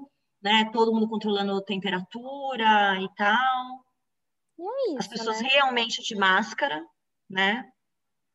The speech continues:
Speaker 2: Que bom, porque na rua nem tá todo mundo de máscara. Às vezes eu,
Speaker 1: Não.
Speaker 2: eu vejo, tipo, eu falo,
Speaker 1: Não.
Speaker 2: "Gente do céu,
Speaker 1: Ah, ah.
Speaker 2: estamos em Nárnia, né?" T-, t-, tipo,
Speaker 1: É,
Speaker 2: não é possível.
Speaker 1: é.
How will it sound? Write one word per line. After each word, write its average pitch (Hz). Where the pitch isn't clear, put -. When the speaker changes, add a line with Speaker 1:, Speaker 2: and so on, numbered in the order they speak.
Speaker 2:
Que 294
bom, 254
porque 233
na 240
rua 240
nem 254
tá 302
todo 277
mundo 277
de 302
máscara. 202
Às 190
vezes 214
eu, 226
Speaker 1:
Não. 190
Speaker 2:
eu 220
vejo, 226
tipo, 277
eu 311
falo, 226
Speaker 1:
Não. 226
Speaker 2:
"Gente 262
do 262
céu, 226
Speaker 1:
Ah, 190
ah. -
Speaker 2:
estamos 226
em 254
Nárnia, 196
né?" 196
T-, 208
t-, 208
tipo, -
Speaker 1:
É, 185
Speaker 2:
não 208
é 240
possível. 226
Speaker 1:
é. 175